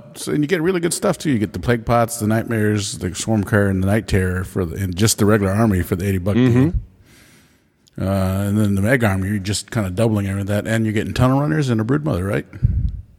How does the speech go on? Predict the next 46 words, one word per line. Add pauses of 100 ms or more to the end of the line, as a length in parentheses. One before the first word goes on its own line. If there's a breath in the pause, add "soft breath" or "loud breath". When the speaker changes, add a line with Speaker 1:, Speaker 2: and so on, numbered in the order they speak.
Speaker 2:
Yeah, (200)
yeah.
The
Tunnel
Runners
Speaker 1:
So.
Speaker 2:
have
been
high
demand (520 loud breath)
lately. (220)
Uh, (140)
they're,
they're (400)
very
good
option.
Um,
they
come
in
two
different
builds.
The
troop
is
only
two
of
'em,
and
the
regiment
is
three. (380 loud breath)
So
when
you
get
three
models
in
the
Mega
Army,